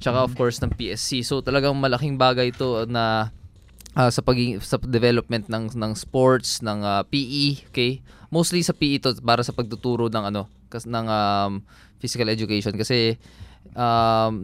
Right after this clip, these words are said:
Speaker 1: naiintindihan ng mga tao ngayon na, um, yung grassroots or yun mga, yun, ah, development ng sports ay nag-, nagsisimula sa eskwelahan, no?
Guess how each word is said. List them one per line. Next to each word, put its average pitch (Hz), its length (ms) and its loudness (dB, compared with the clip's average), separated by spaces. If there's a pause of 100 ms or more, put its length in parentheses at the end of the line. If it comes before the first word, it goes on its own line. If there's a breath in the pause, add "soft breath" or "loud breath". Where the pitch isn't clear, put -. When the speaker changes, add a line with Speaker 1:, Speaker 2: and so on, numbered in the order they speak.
Speaker 1:
naiintindihan 156 480 0
ng 143 80 0
mga 135 120 0 (120)
tao 120 160 4
ngayon 113 160 0
na, 101 480 0 (640 soft breath)
um, 95 800 -2 (480 soft breath)
yung 117 80 -2
grassroots 127 880 0
or 104 160 2
yun 101 320 2
mga, 95 560 0 (600)
yun, 113 320 -2
ah, 101 160 2
development 123 560 2
ng 113 80 0
sports - 480 -4
ay 120 240 -2
nag-, 127 320 -6
nagsisimula 135 720 0
sa - 80 -10
eskwelahan, 104 480 -4
no? 101 240 -8